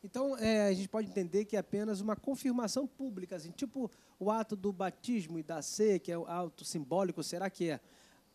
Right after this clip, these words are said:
a, o óleo também entra assim como símbolo, apenas como manifestação pública? Olha só, estamos reconhecendo aquilo que esse homem já testemunha. Será que seria mais ou menos por aí?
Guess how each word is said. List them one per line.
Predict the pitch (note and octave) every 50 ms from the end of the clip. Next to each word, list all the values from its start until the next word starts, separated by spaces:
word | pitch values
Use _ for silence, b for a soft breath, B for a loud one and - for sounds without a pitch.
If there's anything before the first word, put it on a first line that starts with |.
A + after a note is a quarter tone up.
| _ _ -
a, | D3 C#3+ C#3+ C#3 C#3
o | C#3+ C#3+ C#3
óleo | C#3+ E3+ G3 G3+ F3+ D#3
também | - E3+ E3 E3+ E3 D#3 D#3 E3
entra | F#3 G3 F#3+ - D#3 D3
assim | - F3
como | E3 - F3 E3+ D#3
símbolo, | - - - - G3 A#3 C4 A3+ E3+ D#3 D3 C#3+ C#3+
apenas | C#3+ - - F3 F3+ E3+ D3 -
como | - - D#3+ D#3+ D#3
manifestação | D3 C#3+ D3 F3 F#3+ F#3 - G3 F3+ F3 - D#3+ - - F#3+ F3
pública? | - - - F#3 G#3 G3 F3 F3 E3 - -
Olha | F#3 G3 F#3+ G#3
só, | - E3+
estamos | D3+ - F#3 F#3 D#3+
reconhecendo | C#3 G3 C#4+ C#4 - B3+ A#3 G#3+ F3 - - F3 F#3 G3 G3 G3
aquilo | F#3 - - - E3+ F3+ F3+ G3 G3 B B B B B -
que | - F3
esse | F#3 - F3
homem | F3 E3+ D3
já | D#3 D#3+
testemunha. | D3+ - - D3+ - - D#3 C3+ B2+ C#3 D#3+ F3+ F#3+ F3+ D#3 A#2+
Será | - D3+ E3 E3+
que | - -
seria | E3+ E3 D#3+ E3+ E3 C#3+ - b b b b b b b
mais | - C#3 E3+ E3+ D3
ou | D#3+
menos | D#3 E3 E3 C#3+ - -
por | - - D#3+ D3
aí? | C#3 D3 G3+ A#3+